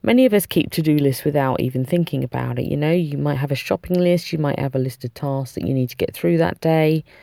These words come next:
And, you know, to-do lists are a great way to remember all the important things that we need to do,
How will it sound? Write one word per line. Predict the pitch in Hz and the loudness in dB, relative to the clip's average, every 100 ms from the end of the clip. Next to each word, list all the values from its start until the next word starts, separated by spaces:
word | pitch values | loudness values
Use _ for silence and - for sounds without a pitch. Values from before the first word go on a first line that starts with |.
| - - - - - - - | -20 -20 -20 -20 -20 -16 -2
And, | 185 190 190 190 - | 2 4 4 2 0
you | 247 | 4
know, | 233 190 | 4 4
to-do | - 208 247 | 2 2 4
lists | 240 - | 4 2
are | 190 175 | 4 4
a | |
great | 170 175 196 - | 4 4 4 2
way | 160 151 151 | 2 4 2
to | - | 2
remember | 156 156 151 - | 2 2 2 2
all | 160 | 2
the | 160 | 2
important | 160 - - 147 | 2 0 0 0
things | 147 143 135 | 0 0 0
that | - | 0
we | 156 | 0
need | 147 143 139 - | 2 2 0 -4
to | 139 | -6
do, | - 156 127 | 0 2 2